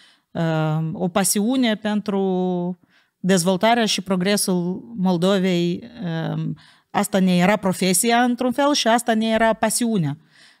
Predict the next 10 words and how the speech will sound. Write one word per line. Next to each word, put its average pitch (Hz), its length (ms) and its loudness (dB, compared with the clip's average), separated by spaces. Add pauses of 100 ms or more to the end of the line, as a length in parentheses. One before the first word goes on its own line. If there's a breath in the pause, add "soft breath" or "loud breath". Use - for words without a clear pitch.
(100 soft breath)
Uh, 175 420 -2
și 185 800 0
așa, 233 320 0
treptat, 220 640 -2
uh, 185 420 -2
s-a 180 360 -2
închegat 175 460 -2
și - 120 -8
o 160 60 -4
prietenie. 151 480 -8